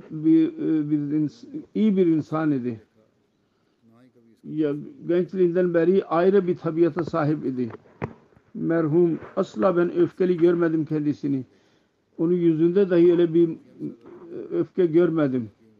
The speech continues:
Hiçbir yüksek sesle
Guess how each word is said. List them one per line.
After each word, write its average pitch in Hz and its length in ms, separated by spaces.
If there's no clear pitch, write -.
Hiçbir 190 420
yüksek 170 500
sesle 175 600